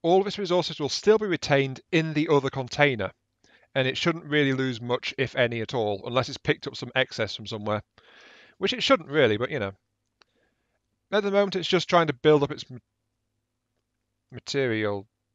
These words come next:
Three thousand nine hundred? What? I forget, how much does this thing have? Oh, wait, yes. I added in those metal containers in the middle of the vehicle as well.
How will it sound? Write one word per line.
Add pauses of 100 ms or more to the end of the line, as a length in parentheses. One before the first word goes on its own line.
(1800)
Three
thousand
nine (220)
hundred? (100)
What? (800)
I
forget,
how
much
does
this
thing
have? (1000)
Oh,
wait,
yes. (420)
I
added
in
those
metal
containers
in
the
middle
of
the
vehicle
as
well.